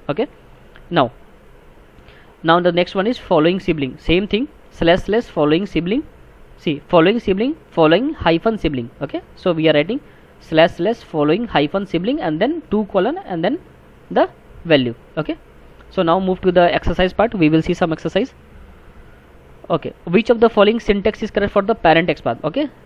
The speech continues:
so what we are, uh, read, so slash slash parent and two colon. Okay, so slash slash star, it should be star, attribute equals to value, correct, slash slash parent and then two colon and then value. Okay, now move to the second one,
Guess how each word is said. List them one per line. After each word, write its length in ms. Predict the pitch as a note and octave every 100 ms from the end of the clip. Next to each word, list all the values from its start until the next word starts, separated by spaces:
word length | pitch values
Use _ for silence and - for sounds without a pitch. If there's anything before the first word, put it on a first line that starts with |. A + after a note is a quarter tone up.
| -
so 180 | - F3
what 240 | D#3+ E3+
we 160 | G3 F#3+
are, 180 | F3+ -
uh, 340 | D#3+ D3+ D3+ - - D#3+
read, 300 | D3+ E3 A#3 - _ -
so 180 | -
slash 320 | A3 E3 D#3+ -
slash 300 | F#3 F#3+ -
parent 320 | - D3 B3 D4+ - - -
and 200 | F3+ A#3
two 120 | G#3+
colon. 260 | F3+ C#3 B2+ D3+
Okay, 180 | F3 G4+ - - - - - -
so 380 | - E3+ D#3+ D#3+ -
slash 300 | - E3+ F#3+
slash 260 | - G3+ G3
star, 380 | - F#3 F#3+ A#3+ - -
it 60 | D3
should 180 | E3+ D#3
be 100 | E3+
star, 360 | - F#3 A3+ D#4 -
attribute 420 | D#3+ - F3+ G3
equals 200 | F3 F#3
to 80 | E3
value, 200 | D3 D3
correct, 320 | C#3+ A3 - - -
slash 300 | - D#3 F#3+
slash 340 | E3+ G#3 C4+ - - - - -
parent 340 | D#3 D#3+ C4 - -
and 180 | E3
then 140 | G3 F4 - - - -
two 140 | F3
colon 300 | F3 F#3 C4
and 180 | G3 E3+
then 140 | E3
value. 260 | D3+ B2+ A#2+ - - D#3+
Okay, 240 | C#3 A#2+ - - -
now 100 | F#3+
move 180 | G#3 F#3
to 40 | F3+
the 80 |
second 220 | E3 D#3
one, 100 | C#3